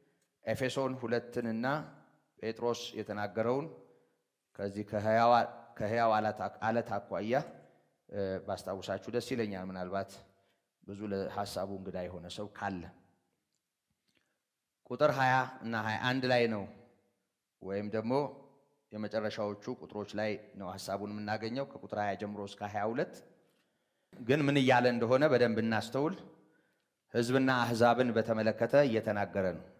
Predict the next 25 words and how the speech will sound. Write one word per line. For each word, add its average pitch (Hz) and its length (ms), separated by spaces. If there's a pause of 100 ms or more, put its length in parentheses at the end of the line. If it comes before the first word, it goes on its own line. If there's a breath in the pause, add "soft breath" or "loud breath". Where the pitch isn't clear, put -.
(140)
ምክንያቱም 101 460
ይሄ 107 160
መልእክቱ 107 320
የተጻፈላቸው 104 760
ሰዎች 123 360
የኤፌሶን 104 460
ሰዎች 92 320
ናቸው። 87 300 (880)
የኤፌሶን 107 460
ሰዎች 107 320
ደግሞ 113 200
የታናሽ 107 540
እስያ 101 300
ሰዎች 92 340
ናቸው። - 280 (760)
የዛሬዋ 98 400 (100)
ቱርክ 131 320
ውስጥ - 240 (1040 soft breath)
የነበሩ 92 540 (280)
ወይም 98 240
ደግሞ 92 220
በዛን 90 380
ዘመን 104 300 (140)
በኤፌሶን 90 640
የነበሩ፣ 85 400